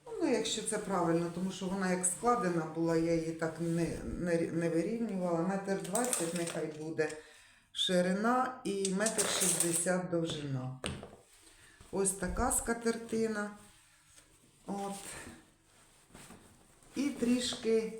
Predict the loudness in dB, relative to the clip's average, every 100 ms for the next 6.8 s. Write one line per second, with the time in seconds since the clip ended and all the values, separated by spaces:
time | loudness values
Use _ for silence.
0 | -14 -20 _ -6 -2 -2 0 0 0 0
1 | 2 4 6 4 2 -4 -10 -18 _ _
2 | _ -20 -20 _ -18 -18 -18 -20 -16 -16
3 | -16 -20 -20 -20 _ _ _ -4 -2 -2
4 | -4 -4 0 4 4 4 2 2 2 2
5 | 2 0 -2 -6 -2 0 2 2 2 0
6 | -2 -2 2 2 4 2 0 -6